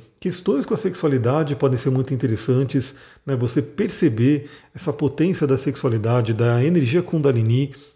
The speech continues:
né? Que faz realmente a nossa vida fluir, né? É, o impulso pra vida. Então, perceber como é que tá essa energia na sua vida. Se você tem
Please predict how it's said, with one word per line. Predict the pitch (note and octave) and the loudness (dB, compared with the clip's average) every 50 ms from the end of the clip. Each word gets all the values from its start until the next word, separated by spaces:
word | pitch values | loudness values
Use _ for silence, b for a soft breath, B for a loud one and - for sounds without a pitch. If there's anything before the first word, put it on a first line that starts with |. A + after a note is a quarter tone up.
| _ - | _ -8
né? | C3 C3 | -8 -6
Que | B2+ - | -6 -6
faz | C3 - - C#3+ C#3 D3+ C3 | -10 -6 -2 0 2 2 2
realmente | B2+ B2+ A#2+ C3 C#3 B2 C#3 | 2 0 0 0 0 0 0
a | B2+ | 0
nossa | B2 A2+ A#2+ C#3 A#2 | 0 0 0 0 0
vida | G2 A2+ D3 C3+ C#3 | 0 0 0 0 0
fluir, | C3 - - C3+ A#2 A2+ B2+ E3 E3+ C3 | -2 -2 -2 0 2 2 4 4 4 2
né? | A2 B2 A#2+ A2+ A#2 B2 A#2+ | 2 2 2 2 0 0 0
É, | A#2 A2+ A2 A2 B B B B | 0 0 0 -2 B B B B
o | _ C#3+ | _ -4
impulso | B2+ A#2+ A#2+ - E3+ F#3+ F#3+ - - C#3+ | -2 -2 -2 -4 -4 -4 -4 -4 -6 -4
pra | - C#3 | 0 0
vida. | A#2+ G#2 F#2 A#2+ C#3+ C#3 C3 C#3 C3+ B B B B B B | 0 0 0 0 0 2 0 0 -2 B B B B B B
Então, | B - E3+ | B -6 -6
perceber | - - A3 G#3+ - G3+ D#3+ A#2+ F3+ G3+ | -2 0 -2 0 2 0 2 2 2 2
como | G3 - D3+ E3 | 2 2 0 0
é | G3+ | 0
que | G3 - - | 0 -2 -2
tá | - E3+ | -2 -2
essa | E3+ - - D#3 | -2 0 0 0
energia | C#3+ C3+ A#2+ G2 F#2+ A#2+ F3 G3 F3 D3 | 2 2 2 2 0 0 2 2 2 2
na | B2+ A#2+ A2 | 2 0 0
sua | - - B2 | 2 2 2
vida. | G#2 G#2 A#2+ B2 B2 C3+ C3 C3 - - - _ _ _ _ _ _ _ _ _ _ _ _ _ | 2 2 0 2 2 2 0 0 -6 -14 -20 _ _ _ _ _ _ _ _ _ _ _ _ _
Se | - - D#3 | -6 -2 0
você | D3+ C#3+ C#3+ E3+ - | 0 2 2 0 2
tem | - E3 F3 F3 C3+ | 2 2 2 2 0